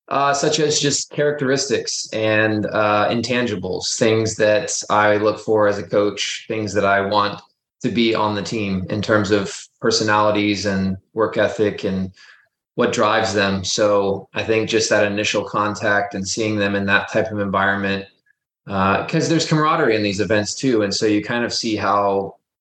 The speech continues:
uh, players fit in with a group and with a team and what kinds of connections they're willing and wanting to make. So a little bit different than a tournament because the guard's down just a little bit more, which I kinda like, so that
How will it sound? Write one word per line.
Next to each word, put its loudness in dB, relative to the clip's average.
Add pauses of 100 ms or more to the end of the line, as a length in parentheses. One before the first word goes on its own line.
(280)
uh, -4
players 2
fit 0
in 2
with -6
a -4
group -2 (120)
and -4
with 0
a 2
team 0
and 0
what 2
kinds 0
of -6
connections 0
they're 2 (220)
willing 2
and -2
wanting -2
to -2
make. -2 (300)
So 2
a -14
little 4
bit 2
different -2
than -4
a 0
tournament 2
because -2 (140)
the -2
guard's 2
down 2
just -6
a -4
little 2
bit 0
more, 0
which -2
I 2
kinda -2
like, 0 (120)
so -6
that 0